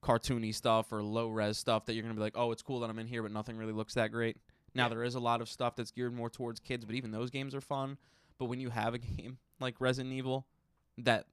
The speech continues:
Speaker 1: you know, looks hyper realistic like it did in You're In It, the sky's the limit. Um, cloud gaming, to move on. Um, I don't believe any of this is different from, uh, systems past, but, you know, Wes can let me know. Cloud gaming, uh,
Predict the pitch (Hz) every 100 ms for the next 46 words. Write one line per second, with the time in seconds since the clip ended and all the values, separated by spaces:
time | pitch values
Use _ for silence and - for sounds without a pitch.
0 | _ - 120 104 104 113 120 - - -
1 | _ _ _ - 120 127 127 127 131 139
2 | 135 131 139 135 131 135 135 135 - -
3 | _ _ - 113 123 107 104 101 92 -
4 | - _ _ _ - _ _ _ 123 123
5 | 117 113 107 107 - _ - 156 139 120
6 | 104 98 107 _ _ - 120 113 113 107
7 | 104 107 110 - _ _ _ 117 113 104
8 | 101 104 92 - 113 117 113 104 107 110
9 | 104 104 113 107 107 107 101 - 110 104
10 | 104 107 _ _ _ _ _ - 110 82
11 | 98 - 110 107 104 113 110 110 - 110
12 | 101 _ - 117 104 107 107 - 110 104
13 | 110 107 - 107 110 107 110 110 110 104
14 | 104